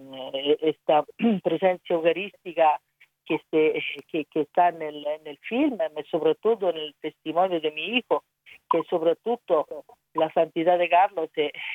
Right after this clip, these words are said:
eh, eh, gracias a la Eucaristía, gracias a los sacramentos,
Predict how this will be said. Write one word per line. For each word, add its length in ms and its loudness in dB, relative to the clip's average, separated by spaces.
eh, 640 -10
eh, 120 -4
gracias 540 2
a 60 -6
la 80 -2
Eucaristía, 720 0
gracias 480 0
a 60 -8
los 180 -4
sacramentos, 800 0